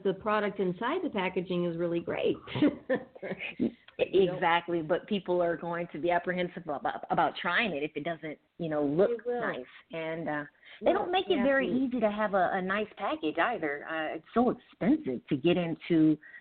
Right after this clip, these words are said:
Speaker 2: that aspect of it, and then everybody has their minimum order quantity, so it's not like you can just
Speaker 1: Right.
Speaker 2: order, you know,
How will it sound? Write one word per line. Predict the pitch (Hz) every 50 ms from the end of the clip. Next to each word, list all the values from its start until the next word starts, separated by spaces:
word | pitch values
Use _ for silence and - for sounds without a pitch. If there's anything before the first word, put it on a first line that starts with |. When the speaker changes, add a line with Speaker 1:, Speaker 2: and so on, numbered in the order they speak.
| - _ -
Speaker 2:
that | 135 135 170 165 170 160 -
aspect | 131 151 160 214 220 - - - 139 - - -
of | 143 147 139 -
it, | 151 151 -
and | 151 156 156
then | 160 165 165
everybody | 170 160 190 165 160 156 156 156 156
has | 156 156 156 135
their | - 151 143
minimum | 147 151 165 170 170 156 147 147 - -
order | 156 147 139
quantity, | 117 - - - 160 175 202 196 190 156 139 135 131 143 - -
so | - 156 143 143 143 139 - - - - - - - _ _
it's | - 160 - -
not | 175 165 170 151 143
like | 165 160 156 -
you | - 165 156
can | - 165 147
just | 135 156 143
Speaker 1:
Right. | 135 -
Speaker 2:
order, | - 175 165 165 165 160 151 147
you | 143 143 165 160
know, | 151 139 127 -